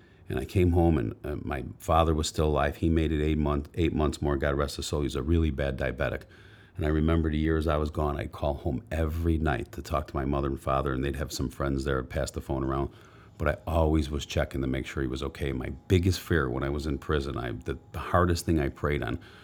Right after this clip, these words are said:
was not me getting any time cut or me getting out. It was when I did come home to have my mother and father there.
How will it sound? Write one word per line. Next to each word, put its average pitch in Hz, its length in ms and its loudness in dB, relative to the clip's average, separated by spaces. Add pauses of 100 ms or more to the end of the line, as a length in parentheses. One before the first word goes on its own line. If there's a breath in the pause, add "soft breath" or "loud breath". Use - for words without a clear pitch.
(280 loud breath)
was 78 100 0
not 92 280 8
me 101 180 8
getting 90 260 2
any 90 160 6
time 76 320 -2
cut 76 220 -4
or 67 60 -2
me 76 160 0
getting 80 240 -2
out. 73 160 0
It 60 80 -4
was 71 160 -4
when 80 340 0
I 73 80 0
did 78 340 4
come 69 200 -4
home 65 260 -4
to 76 100 -8
have 71 220 -4
my 67 140 0
mother 65 260 -2
and 64 100 -4
father 64 360 -2
there. 65 180 -10